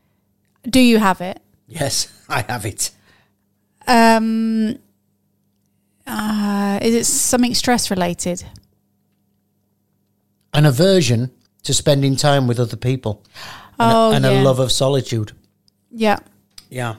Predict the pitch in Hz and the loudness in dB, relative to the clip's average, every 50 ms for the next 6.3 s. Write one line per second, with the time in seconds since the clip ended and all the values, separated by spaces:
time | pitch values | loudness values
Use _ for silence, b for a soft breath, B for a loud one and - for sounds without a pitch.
0 | _ _ _ b b b b b b b b _ - - 143 135 135 131 127 131 | _ _ _ b b b b b b b b _ -4 0 0 2 2 2 0 0
1 | - - _ _ _ _ _ _ _ _ _ _ _ _ _ _ _ _ _ _ | -4 -10 _ _ _ _ _ _ _ _ _ _ _ _ _ _ _ _ _ _
2 | _ _ _ _ _ _ - 127 123 110 - - 123 127 131 123 135 151 170 170 | _ _ _ _ _ _ -10 -8 -6 -6 -4 -4 -2 -2 0 2 2 0 0 -2
3 | 170 165 156 - - - - 135 127 170 165 156 156 165 170 165 - _ - - | -4 -6 -8 -8 -12 -16 -14 -8 -6 -6 -6 -4 -4 -6 -6 -6 -8 _ -8 -6
4 | - - - - 156 151 - 220 233 240 - - 240 247 247 240 240 226 214 - | -6 -4 -4 -4 -4 -2 0 0 0 0 0 0 0 0 0 0 0 0 -2 0
5 | - 202 - - - 226 190 - - _ _ - - 208 196 190 185 196 196 190 | -2 -2 -2 -4 -8 -14 -18 -18 -20 _ _ -2 0 2 2 2 2 2 2 2
6 | 185 180 175 175 175 165 | 2 2 0 -2 -4 -6